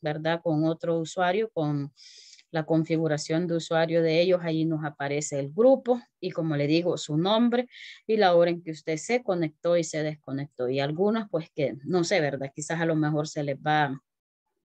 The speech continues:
el internet, pero aparece que se desconectan unos dos minutos y luego se vuelven a conectar, ¿verdad? Y todo eso ahí aparece,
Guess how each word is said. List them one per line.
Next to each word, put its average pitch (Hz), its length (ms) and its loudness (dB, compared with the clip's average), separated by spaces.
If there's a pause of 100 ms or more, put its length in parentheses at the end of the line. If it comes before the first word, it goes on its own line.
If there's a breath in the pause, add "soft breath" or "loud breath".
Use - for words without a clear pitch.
el 160 160 2
internet, 165 560 0 (420 loud breath)
pero 220 160 4
aparece 180 460 2
que 165 100 -2
se 165 160 -6
desconectan 165 720 -2
unos 160 300 -2
dos 160 140 -6
minutos 185 440 -6
y 165 60 -8
luego 147 260 -2
se - 140 -10
vuelven 175 420 0
a 147 80 -4
conectar, 190 600 -2
¿verdad? 147 340 -4
Y 147 160 0
todo 214 300 0
eso 208 220 -2
ahí 165 180 0
aparece, 127 600 -8